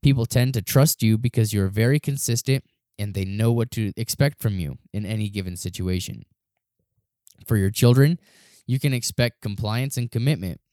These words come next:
Your children also know that the discipline they receive is born out of a deep love for them and a desire to see them succeed.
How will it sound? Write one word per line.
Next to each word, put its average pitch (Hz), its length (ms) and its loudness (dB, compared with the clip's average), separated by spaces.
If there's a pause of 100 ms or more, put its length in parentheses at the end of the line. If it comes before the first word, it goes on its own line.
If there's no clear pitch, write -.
(440)
Your 117 120 0
children 127 340 2
also 123 400 2
know 104 440 0 (120)
that 104 320 0
the - 100 -6
discipline 123 520 -2
they 104 100 -2
receive 101 540 -4
is 104 120 -8
born 110 300 -4
out 107 140 -4
of 98 80 -10
a 98 40 -6
deep 127 320 -6
love 117 360 0
for 101 160 -6
them 90 300 -6 (360)
and 117 100 -2
a 117 60 2
desire 127 480 0
to 123 80 -10
see 120 220 -4
them 113 200 -2
succeed. 92 580 -4